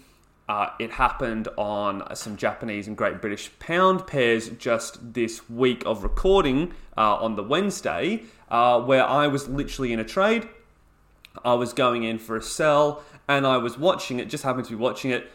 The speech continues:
shoot down. Within the space of ten seconds, it had gone twenty pips, and it was plummeting and plummeting and plummeting.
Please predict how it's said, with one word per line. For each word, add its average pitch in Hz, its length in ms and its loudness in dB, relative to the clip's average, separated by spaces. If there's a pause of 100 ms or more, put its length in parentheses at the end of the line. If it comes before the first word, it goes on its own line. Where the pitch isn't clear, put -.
(120)
shoot 151 440 -2
down. 120 360 0 (380)
Within 147 240 2
the 151 60 2
space 151 560 0
of 127 320 2
ten 151 300 -2
seconds, 139 580 -2
it 123 120 0
had 120 180 -8
gone 120 300 0
twenty 131 440 -2
pips, - 480 -4 (220)
and 139 160 2
it 131 120 -2
was 131 180 -4
plummeting 135 760 0
and 110 180 -6
plummeting 131 520 0
and 110 120 -6
plummeting. 113 520 -6